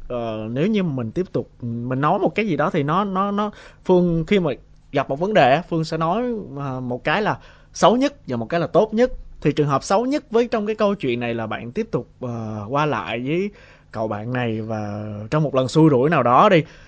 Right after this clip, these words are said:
ờ, mình bị yếu lòng và mình có những cái quan hệ. Rồi bây giờ mà xui một cái nữa mà bạn có bầu ha,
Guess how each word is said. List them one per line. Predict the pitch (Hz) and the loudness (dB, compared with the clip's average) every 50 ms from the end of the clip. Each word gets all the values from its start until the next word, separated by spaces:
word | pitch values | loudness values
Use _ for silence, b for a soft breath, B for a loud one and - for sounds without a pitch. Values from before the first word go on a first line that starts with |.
| B B B | B B B
ờ, | B - 110 110 107 107 104 101 104 | B -8 -8 -6 -6 -6 -8 -8 -6
mình | 110 117 113 104 101 104 104 104 101 | -6 -6 -6 -6 -6 -8 -8 -8 -8
bị | 101 110 110 - - | -8 -8 -10 -6 -2
yếu | 139 156 202 | 0 0 2
lòng | 226 214 147 120 110 107 101 101 101 101 | 2 2 0 0 -2 -6 -8 -10 -10 -10
và | 107 101 104 101 98 101 | -10 -8 -8 -8 -8 -8
mình | 107 107 107 107 104 107 | -8 -8 -8 -8 -8 -8
có | 104 - 131 160 | -4 -4 -4 -2
những | 175 139 127 | -2 -4 -6
cái | 131 160 | -4 -2
quan | 160 165 147 139 131 | -2 -2 -2 -2 -4
hệ. | 127 117 110 98 101 113 - B B B B B B B B | -6 -6 -6 -6 -6 -6 -8 B B B B B B B B
Rồi | - 120 117 113 107 104 104 107 107 104 - - - - - - - | -2 0 0 0 0 -2 -2 -4 -6 -8 -10 -16 -20 -20 -20 -14 -6
bây | 127 131 127 | -4 -4 -2
giờ | 127 120 117 110 110 | 0 -2 -2 -2 -4
mà | 110 110 110 | -4 -6 -8
xui | 107 - - - 151 160 160 | -8 -10 -6 -2 0 0 0
một | 139 123 104 - | 0 -2 -4 -2
cái | 139 139 156 196 | -2 -2 0 -2
nữa | 208 160 135 147 | -4 -4 -6 -6
mà | 139 | -8
bạn | 117 104 107 113 120 | -8 -10 -12 -10 -8
có | - 160 | -6 -6
bầu | 160 147 120 123 120 113 110 113 | -2 2 4 4 4 4 0 -2
ha, | 117 131 135 147 156 165 160 | -4 -4 -2 -2 -2 -2 -4